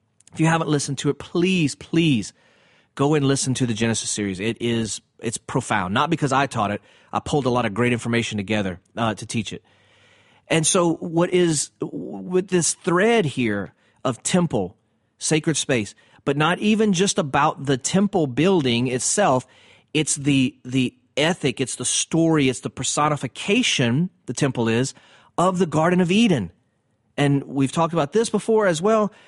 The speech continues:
you know, the curtains, one of the curtains, the parokhet in the,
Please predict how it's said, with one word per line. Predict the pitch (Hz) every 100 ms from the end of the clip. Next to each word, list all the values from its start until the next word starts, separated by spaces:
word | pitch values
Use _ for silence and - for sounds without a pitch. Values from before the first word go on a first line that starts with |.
| _
you | - 170
know, |
the | 160
curtains, | 147 - 226 226 143 117
one | 127 180
of |
the | 180
curtains, | - 196 156 123
the | 127
parokhet | 156 190 185 131
in | - 156 151
the, | 147 143 135